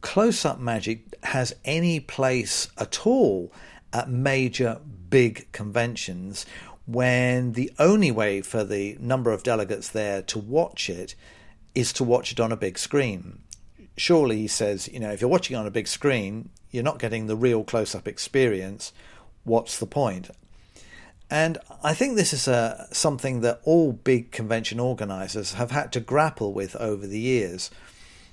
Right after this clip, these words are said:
It's always been the case that an I B M convention, Blackpool, fism, th-, the, these type of bigger events where there are large numbers of people in the audience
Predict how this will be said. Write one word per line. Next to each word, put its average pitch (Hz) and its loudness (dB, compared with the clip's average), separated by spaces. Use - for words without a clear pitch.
It's 135 -2
always 156 10
been 117 0
the 107 -6
case 113 0
that 110 -2
an 117 -4
I 117 2
B 120 0
M 110 -2
convention, 104 -8
Blackpool, 104 0
fism, 101 0
th-, 139 -10
the, 156 -2
these 180 2
type 139 2
of 120 -2
bigger 143 2
events 95 -4
where 107 0
there 107 0
are 104 0
large 127 2
numbers 110 -4
of 95 -12
people 110 -4
in 101 -4
the 104 -2
audience 101 0